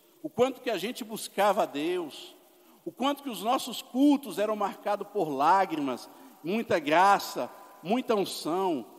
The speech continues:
quanta comunhão nós tínhamos nos anos noventa, o quanto que a gente evangelizava. Os congressos daquela época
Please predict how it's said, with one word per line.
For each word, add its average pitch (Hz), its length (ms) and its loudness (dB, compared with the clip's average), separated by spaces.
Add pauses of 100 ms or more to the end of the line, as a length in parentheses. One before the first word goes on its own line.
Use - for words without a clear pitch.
(240)
quanta 339 360 6
comunhão 247 520 0
nós 226 280 0
tínhamos 196 600 -4
nos 165 240 -4
anos 180 280 -2
noventa, 131 680 -6 (320)
o - 80 -6
quanto 339 420 0
que 277 100 -6
a 247 80 -2
gente 247 380 -6
evangelizava. 165 1120 -4 (440)
Os 196 140 -12
congressos 262 760 4
daquela 202 420 0
época 180 540 0